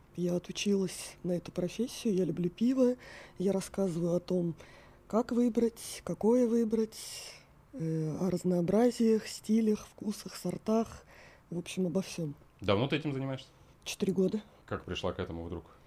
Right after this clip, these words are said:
Speaker 1: Благодаря на тот момент будущему мужу. Он принёс на первое свидание мне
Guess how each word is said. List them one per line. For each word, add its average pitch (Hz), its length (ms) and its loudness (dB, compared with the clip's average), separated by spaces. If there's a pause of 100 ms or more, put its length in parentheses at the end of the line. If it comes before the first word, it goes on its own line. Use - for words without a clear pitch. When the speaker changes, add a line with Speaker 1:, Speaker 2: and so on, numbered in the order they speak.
(140)
Speaker 1:
Благодаря 180 680 2 (420)
на 190 140 0
тот 185 160 -2
момент 180 320 2
будущему 175 480 0
мужу. 247 380 2 (460)
Он 175 160 -2
принёс 185 420 0
на 180 100 0
первое 180 360 2
свидание 175 540 2
мне 170 260 0